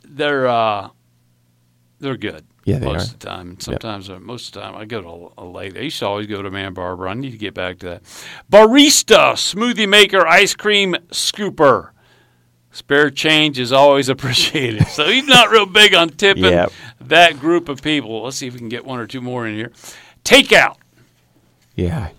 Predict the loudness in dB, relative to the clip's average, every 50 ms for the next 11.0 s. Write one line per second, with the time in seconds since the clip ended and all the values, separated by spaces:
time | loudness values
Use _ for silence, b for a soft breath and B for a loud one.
0 | -16 -10 -6 -2 -2 0 0 2 2 2 2 0 0 0 0 0 0 -2 -2 -4
1 | -4 -6 -8 -12 -12 -8 -6 -4 -4 -4 -6 -8 -8 -10 -8 -8 -8 -8 -4 -4
2 | -4 -4 -4 -6 -8 B B B B _ -8 -6 -6 -4 -4 -4 -4 -4 -6 -6
3 | -8 -8 -6 -6 -2 0 2 2 2 2 0 0 0 -2 0 0 0 0 2 2
4 | 0 0 0 0 0 0 0 2 4 4 4 6 4 6 6 6 6 8 6 6
5 | 4 2 0 0 0 -2 B B B B B -2 0 2 2 2 0 -2 -2 -4
6 | -4 -6 -6 -4 -4 -4 -4 -4 -4 -6 -10 -14 _ -6 -4 0 2 4 6 6
7 | 6 6 6 6 6 6 6 6 6 4 4 4 2 2 0 0 -2 -2 -2 0
8 | 0 2 2 2 0 -2 b b b b b b b b b b b b b _
9 | _ _ -6 -4 -4 -2 -2 -4 -4 -6 -6 -4 -2 0 2 2 2 2 2 0
10 | 0 -2 -4 -6 -8 -12 _ _ _ _ _ _ _ -10 -8 -6 -6 -6 -8 -12